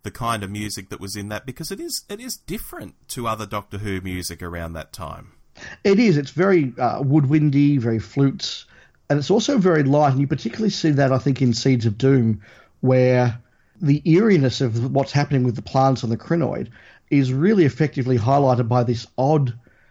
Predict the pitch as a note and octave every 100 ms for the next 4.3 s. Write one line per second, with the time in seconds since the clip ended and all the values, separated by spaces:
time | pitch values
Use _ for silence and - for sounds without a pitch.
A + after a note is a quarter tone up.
0 | _ _ - C#3+ C3 C3+ B2+ C#3 D#3+ D#3+
1 | C3+ A2 G#2 - - - E3 G#3+ - -
2 | - _ _ - B2 C3+ B2+ G2+ E2+ -
3 | G#2 A#2 - - G2 - A2 F#2+ - -
4 | G#2 F#2+